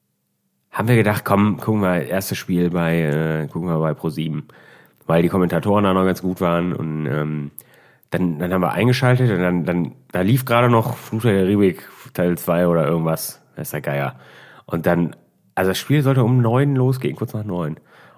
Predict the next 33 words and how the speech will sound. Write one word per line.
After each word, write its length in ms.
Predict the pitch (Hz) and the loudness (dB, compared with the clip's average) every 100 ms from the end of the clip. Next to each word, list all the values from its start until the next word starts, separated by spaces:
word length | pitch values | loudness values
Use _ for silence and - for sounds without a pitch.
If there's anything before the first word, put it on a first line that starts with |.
| _ | _
Und 140 | 95 | -2
da 40 | 98 | 0
lief 520 | 104 113 160 196 - | 2 2 0 -2 -2
aber 280 | 123 127 120 | 2 4 4
um 180 | 131 | 2
kurz 260 | 127 151 127 | 2 -2 -2
vor 200 | - 170 | -2 0
neun 160 | 160 139 | 0 2
immer 160 | 175 | 0
noch 140 | 87 - | 0 -2
Fluch 160 | 87 | -6
der 120 | 87 85 | -4 -4
Karibik 440 | 82 82 87 90 | -2 0 0 -2
und 120 | 90 | -2
dann 120 | 95 | -2
war's 200 | 104 110 | 0 0
so, 380 | - 113 110 107 - _ _ _ _ _ | 2 2 2 -2 -12 _ _ _ _ _
dann, 240 | - 92 92 123 - | -4 -2 -2 -2 -2
dann 260 | 104 101 - - | 0 0 -4 -2
war 100 | 110 | -2
es 80 | 104 | 0
vorbei 560 | - 92 92 127 208 | 0 2 2 4 2
um 420 | - 139 127 117 104 | 2 2 2 2 -2
drei 240 | 95 110 | 0 2
nach 300 | 120 98 143 | 2 2 0
neun 220 | 135 135 151 | 0 0 2
und 40 | |
dann 80 | 135 | 2
haben 100 | 117 | 2
wir 60 | 117 | 2
gedacht, 140 | 104 | 0
naja 160 | 87 85 | 0 0
gut 240 | 85 80 | 0 -2